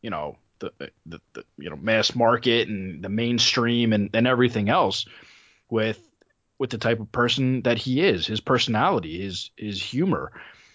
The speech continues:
It's, it's really endless what, what the possibility is with this guy. And I think that's why both of us are kinda sitting here going,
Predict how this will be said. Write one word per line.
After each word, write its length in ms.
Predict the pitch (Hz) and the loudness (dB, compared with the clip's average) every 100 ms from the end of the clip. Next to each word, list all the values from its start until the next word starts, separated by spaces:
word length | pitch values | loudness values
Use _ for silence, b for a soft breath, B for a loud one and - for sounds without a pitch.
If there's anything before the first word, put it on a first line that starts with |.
| B - | B -2
It's, 400 | 113 - - - | 0 0 -2 0
it's 160 | 127 165 | 0 4
really 260 | 233 156 | 4 4
endless 340 | - 247 120 113 | 2 2 0 0
what, 240 | 117 170 _ _ _ - | 0 0 _ _ _ -4
what 180 | 185 | -4
the 80 | - | -2
possibility 680 | - 165 131 127 - 107 95 | 0 -2 -2 -4 -4 -4 -8
is 140 | 95 | -10
with 100 | 98 | -12
this 200 | 95 90 | -12 -10
guy. 340 | - 151 98 76 | -2 0 0 -6
And 160 | 95 | -8
I 60 | 110 | -8
think 180 | 151 117 | -6 -2
that's 260 | 139 - | -2 0
why 180 | 135 113 | 0 0
both 260 | 104 127 - | 0 -2 -2
of 100 | 107 | -4
us 160 | 98 | -6
are 40 | 107 | -6
kinda 340 | 123 117 107 | -4 -2 -2
sitting 240 | - 170 104 | -2 -4 -4
here 120 | 104 | -4
going, 380 | 110 101 92 | -2 -2 -6